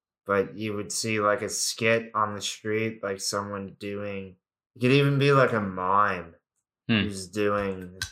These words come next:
Speaker 1: like, he's doing a
Speaker 2: What's,
Speaker 1: skit,
Speaker 2: uh,
Speaker 1: right?
Speaker 2: what's Fresh Prince?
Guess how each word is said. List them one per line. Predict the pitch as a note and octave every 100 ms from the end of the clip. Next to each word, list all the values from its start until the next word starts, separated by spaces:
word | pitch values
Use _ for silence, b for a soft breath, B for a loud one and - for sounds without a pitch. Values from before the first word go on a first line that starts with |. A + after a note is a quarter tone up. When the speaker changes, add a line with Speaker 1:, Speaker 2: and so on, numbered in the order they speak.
| -
Speaker 1:
like, | F#2 F#2+
he's | F2+ F#2 -
doing | A2+ G#2+ G2+
a |
Speaker 2:
What's, | G2+ A#2 -
Speaker 1:
skit, | - A#2+
Speaker 2:
uh, | A2 G#2+ G#2 F#2+ F2+
Speaker 1:
right? |
Speaker 2:
what's | F#2+ A#2 -
Fresh | - G#2+ - -
Prince? | A2 G2+ F2+